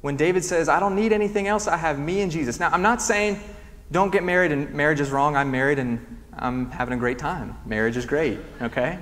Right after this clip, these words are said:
I'm not saying don't pursue your dreams. I'm not saying to not make money. Okay, the Bible doesn't say that money is wrong. It says the love of money is wrong, but making money is something, working is something that God has given us the ability to do. So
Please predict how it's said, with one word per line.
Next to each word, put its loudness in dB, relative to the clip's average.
I'm -2
not 4
saying 2
don't 4
pursue 0
your 4
dreams. 0
I'm -2
not 2
saying 0
to 4
not 4
make 0
money. 2
Okay, -2
the 0
Bible 2
doesn't -2
say 0
that 2
money 2
is -2
wrong. 2
It -6
says -2
the -2
love 2
of -4
money 0
is -4
wrong, -4
but -2
making -2
money 0
is -6
something, 0
working 2
is 0
something 0
that 0
God 6
has 0
given 2
us -2
the 0
ability 0
to -4
do. -2
So 2